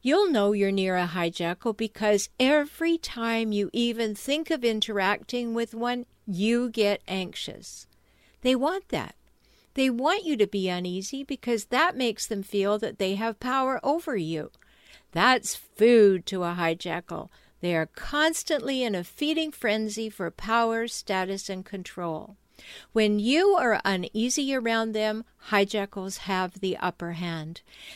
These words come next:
They make certain that you are never quite sure where you stand with them.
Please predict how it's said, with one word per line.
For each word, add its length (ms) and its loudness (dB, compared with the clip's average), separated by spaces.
They 160 6
make 300 2
certain 640 -2
that 180 -6
you 200 2
are 120 -2
never 480 2
quite 380 -2
sure 320 2
where 420 2
you 240 0
stand 500 -2
with 200 -10
them. 260 -8